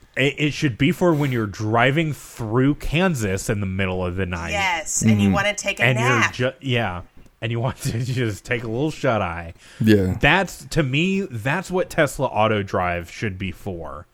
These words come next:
Speaker 3: Mm-hmm.
Speaker 1: Not trying to fucking, like, and, and it should, like,
Speaker 3: Wait.
Speaker 1: it, the G P S should wake you up <laughs> when it's time to make a turn and be like, "Okay,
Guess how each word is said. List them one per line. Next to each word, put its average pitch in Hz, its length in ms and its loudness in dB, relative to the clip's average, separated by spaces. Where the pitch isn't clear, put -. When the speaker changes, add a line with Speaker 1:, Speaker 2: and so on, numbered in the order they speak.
Speaker 3:
Mm-hmm. 101 260 -2
Speaker 1:
Not 151 400 0
trying 139 280 -4
to 117 80 -4
fucking, 104 800 -4
like, 104 360 0
and, 139 260 0
and 147 180 4
it 151 140 0
should, 156 260 0
like, 127 240 2
Speaker 3:
Wait. 104 340 2
Speaker 1:
it, 151 360 2
the 143 100 4
G 139 220 2
P 156 220 0
S 160 180 2
should 107 420 -2
wake 135 280 4
you 127 180 4
up 123 340 4
<laughs> - 260 -18
when 131 200 2
it's - 180 -4
time 131 300 2
to 123 80 0
make 123 180 2
a 117 60 -2
turn 107 520 -2
and 110 220 -4
be 113 100 2
like, 104 300 0
"Okay, 107 480 0